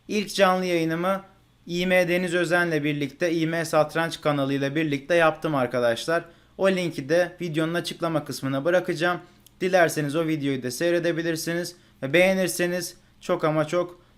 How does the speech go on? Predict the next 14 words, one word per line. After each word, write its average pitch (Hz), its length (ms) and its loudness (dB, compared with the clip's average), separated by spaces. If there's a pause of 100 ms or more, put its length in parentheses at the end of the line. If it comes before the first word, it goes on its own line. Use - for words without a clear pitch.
mutlu 165 280 -2
olurum 143 280 2
arkadaşlar. 131 680 0 (840)
Maça 202 260 4
geçelim 143 420 2
arkadaşlar 120 640 0
şimdi. 151 480 -4 (460)
Maç 196 320 2
iki 190 240 -2
bin 208 100 0
on 208 140 4
yedi 175 280 -2
senesinde 151 560 -2
oynandı. 143 720 0